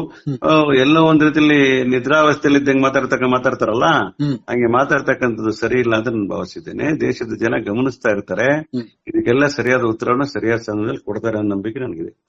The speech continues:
Speaker 1: ಎಸ್ ಸರ್. ಇದ್ರ ಜೊತೆಗೆ ನಾವು ಇನ್ನೊಂದು ವಿಚಾರ ಮಾತಾಡೋದು, ಮಾಧ್ಯಮಗಳಿಗೆ ನಾವು ನೋಡ್ತಾ ಇದ್ದೇವೆ, ನಾಗರಾಜ್ ಯಾದವ್ ಅವರು,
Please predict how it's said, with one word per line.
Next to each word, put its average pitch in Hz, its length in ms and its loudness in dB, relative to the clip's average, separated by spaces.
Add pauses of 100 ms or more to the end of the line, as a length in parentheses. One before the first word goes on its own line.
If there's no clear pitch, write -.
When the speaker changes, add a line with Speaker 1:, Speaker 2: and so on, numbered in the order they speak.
Speaker 1:
ಎಸ್ 156 160 -2
ಸರ್. - 120 -16 (200)
ಇದ್ರ 180 160 4
ಜೊತೆಗೆ 190 360 0 (120)
ನಾವು 165 160 2
ಇನ್ನೊಂದು 190 340 2
ವಿಚಾರ 165 260 0
ಮಾತಾಡೋದು, 160 480 0
ಮಾಧ್ಯಮಗಳಿಗೆ 170 500 0
ನಾವು 147 120 0
ನೋಡ್ತಾ 139 260 0
ಇದ್ದೇವೆ, 165 200 2
ನಾಗರಾಜ್ 208 380 2
ಯಾದವ್ 185 220 2
ಅವರು, 185 160 2